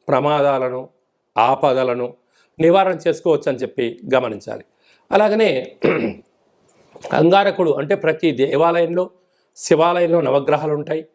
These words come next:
మీ పేరు పైన ప్రతిరోజు అర్చన చేయించుకోవడం, కుదరలేదు ప్రతి మంగళవారం పూటన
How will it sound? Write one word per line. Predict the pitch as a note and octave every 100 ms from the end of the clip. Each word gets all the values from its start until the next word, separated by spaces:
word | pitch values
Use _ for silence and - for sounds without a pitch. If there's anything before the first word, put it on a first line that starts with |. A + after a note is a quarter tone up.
| _ _ _
మీ | F3
పేరు | E3 D#3+ E3+
పైన | F3 F#3
ప్రతిరోజు | D#3 C#3 - E3 D#3
అర్చన | - - D#3
చేయించుకోవడం, | C#3 D3+ D3 - D#3+ D3 D#3 _ _ _ _ -
కుదరలేదు | F#3 G#3 G3 F3
ప్రతి | E3 E3 E3+
మంగళవారం | C#3+ D3 F3+ F#3 F#3
పూటన | D#3 D3+ D3+ F3 C#3